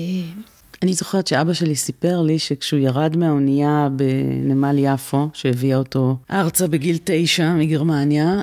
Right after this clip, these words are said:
אז, אה, הגיע חבר של ההורים שלו לאסוף אותם, כי כאמור ההורים היו עסוקים בטיול שלהם ב-, ברחבי אירופה.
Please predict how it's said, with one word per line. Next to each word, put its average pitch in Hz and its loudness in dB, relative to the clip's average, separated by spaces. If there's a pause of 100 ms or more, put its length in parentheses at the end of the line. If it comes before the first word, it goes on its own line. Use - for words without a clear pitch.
אז, 147 0
אה, 147 2
הגיע 156 0
חבר 156 -2
של 143 0
ההורים 143 0
שלו 135 0
לאסוף 135 0
אותם, 160 0
כי 143 -4
כאמור 139 0
ההורים 139 2
היו 135 2
עסוקים 135 -2
בטיול 139 0
שלהם 135 0
ב-, 131 0
ברחבי 135 0
אירופה. 143 2